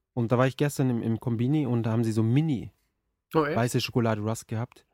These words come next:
Speaker 2: Nice.
Speaker 1: Und ich bin mir sicher, ob das Vanille, aber ich, ich werd Ihnen ein Foto posten auf, auf unserem Neulich in Tokio Tumblr-Blog.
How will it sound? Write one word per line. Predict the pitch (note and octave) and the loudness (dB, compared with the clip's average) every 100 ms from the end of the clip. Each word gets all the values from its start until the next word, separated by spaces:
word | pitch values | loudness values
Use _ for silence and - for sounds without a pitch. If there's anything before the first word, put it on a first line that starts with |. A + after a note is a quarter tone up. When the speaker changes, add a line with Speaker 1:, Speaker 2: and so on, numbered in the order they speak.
| _ _ _ _ | _ _ _ _
Speaker 2:
Nice. | A#2 | -2
Speaker 1:
Und | A2+ - | -2 -4
ich | - - _ _ _ _ _ | -16 -20 _ _ _ _ _
bin | D#3 D3+ | -2 -2
mir | |
sicher, | C3+ D3+ | -2 -6
ob | |
das | - G#2 | -8 -8
Vanille, | G#2+ G#2+ C#3+ A3 - _ _ _ _ - | -6 -4 -4 -6 -10 _ _ _ _ -2
aber | C3 | 0
ich, | B2 A#2+ | 0 -2
ich | B2+ C3 | -4 -2
werd | A#2+ | -2
Ihnen | A#2+ G#2+ | 0 -2
ein | |
Foto | C3+ - A2 | -2 -4 -4
posten | G#2 G2 - | -4 -4 -4
auf, | G2 - - | -6 -6 -12
auf | - | -6
unserem | - G2+ G2 G2 G#2+ | -2 0 0 0 0
Neulich | A2+ G#2+ A2 | 2 0 -2
in | A2 | -2
Tokio | A2 G#2 - G2 - _ - | -2 -2 -4 -6 -6 _ 0
Tumblr-Blog. | G#2+ G2+ G2 G#2+ G#2+ - | 2 2 0 0 -2 -4